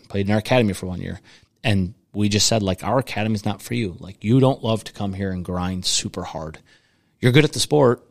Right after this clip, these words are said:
but grinding is not something you like to do. You like to show up, hit balls over the fence, and go home, right? This is, this is not the academy for you. Like, we, we, that's not how we do things." Um, and he ended up going on his way, and he's gonna play Division One baseball. And I still think the kid's a great kid.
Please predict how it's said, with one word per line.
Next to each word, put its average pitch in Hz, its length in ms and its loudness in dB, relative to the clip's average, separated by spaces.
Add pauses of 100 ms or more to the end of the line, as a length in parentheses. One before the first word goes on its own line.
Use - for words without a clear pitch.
(120)
but - 200 -8
grinding 107 500 4
is 92 180 0
not 98 340 -2
something - 220 -6
you 98 100 -2
like 92 180 -4
to 98 100 -6
do. 82 320 -6
You 113 120 2
like 98 120 2
to 98 60 -10
show 98 280 0
up, 98 260 -2 (380)
hit 117 160 -4
balls 101 260 4
over 95 120 2
the 92 80 2
fence, 92 440 0
and 104 100 2
go 92 140 2
home, 87 260 -2 (600)
right? 101 260 0 (580)
This 95 200 -2
is, 90 140 -4 (140)
this - 200 0
is 85 100 -4
not 90 260 -4
the 87 80 -4
academy 80 420 -6
for - 140 -10
you. - 160 -12 (280)
Like, - 180 -10
we, 101 200 -2 (300)
we, 95 140 -20 (120)
that's - 220 -4
not 85 120 -8
how 98 120 -4
we 95 120 2
do 147 180 6
things." 82 380 -4 (380)
Um, 101 300 0 (480)
and 101 140 -6
he 120 120 2
ended 110 220 0
up 95 60 -14
going 107 220 2
on 98 120 0
his 92 140 -4
way, 113 380 -4
and 113 80 -6
he's 95 120 -6
gonna 95 160 -8
play 104 160 -4
Division 95 280 -4
One 87 80 -4
baseball. 101 440 -4
And 110 100 -6
I 123 240 -8
still - 360 -2
think 95 220 -12
the - 80 -18
kid's 92 240 -10
a 87 40 -14
great - 360 -16
kid. 104 340 -8